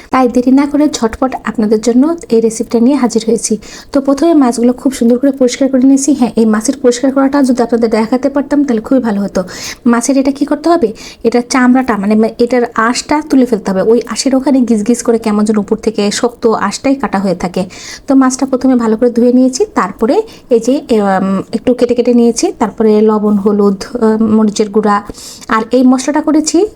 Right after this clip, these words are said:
স্পাইসি সব মশলাগুলো একসঙ্গে, উম, তাওয়াতে ভেজে, আহ, ব্লেন্ড করে নিয়েছি। স্পেশাল এই স্পাইসি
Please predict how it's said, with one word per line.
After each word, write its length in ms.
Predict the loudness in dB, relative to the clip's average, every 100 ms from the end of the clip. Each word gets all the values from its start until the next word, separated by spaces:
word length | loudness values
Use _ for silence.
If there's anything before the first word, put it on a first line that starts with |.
| -2
স্পাইসি 360 | -2 -2 0 -2
সব 200 | 0 2
মশলাগুলো 460 | 0 0 0 0
একসঙ্গে, 480 | 0 -2 0 0 2
উম, 300 | 2 2 2
তাওয়াতে 380 | 2 -2 0 0
ভেজে, 360 | 2 0 2 0
আহ, 540 | -2 -10 -8 0 0
ব্লেন্ড 280 | 2 2 2
করে 160 | 0
নিয়েছি। 440 | 0 -2 -2 -6 -8 -12 -20 -4 -2
স্পেশাল 460 | -2 -2 -2 0 2
এই 280 | 2 0
স্পাইসি 640 | -2 0 -2 0 2 2